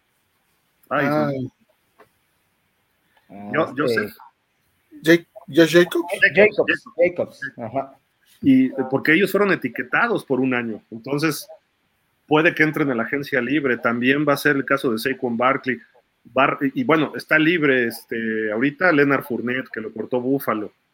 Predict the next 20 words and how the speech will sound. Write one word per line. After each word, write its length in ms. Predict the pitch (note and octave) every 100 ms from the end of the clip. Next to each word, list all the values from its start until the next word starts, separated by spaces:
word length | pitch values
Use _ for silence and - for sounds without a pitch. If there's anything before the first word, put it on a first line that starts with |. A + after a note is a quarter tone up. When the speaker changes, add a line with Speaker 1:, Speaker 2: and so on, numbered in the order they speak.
| _ _ _ -
Speaker 1:
Y 80 | A#2+
seguramente, 960 | B2+ A#2+ F3 D#3+ D3+ D3 D#3+ F#3 A3+ - -
eh, 420 | A2+ A2 - B2 B2
el, 0 |
el 280 | B2 A#2
que, 100 | A2+
el 300 | A#2+ A#2+ A#2 A#2
que 80 |
de 80 | A#2+
los 160 | A#2+ A#2
Jets, 360 | D#3 G3+ -
el 60 | A#2
que 100 | B2+
cortaron 320 | B2 - D#3+ D#3+
los 100 | B2+
Jets 140 | E3
que 140 | - B2
queríamos. 560 | A#2+ D3+ E3+ F#3+ - _ _ _ _ _
Speaker 3:
Dalvin 320 | B2 E3+ G3 E3
Cook. 260 | E3+ -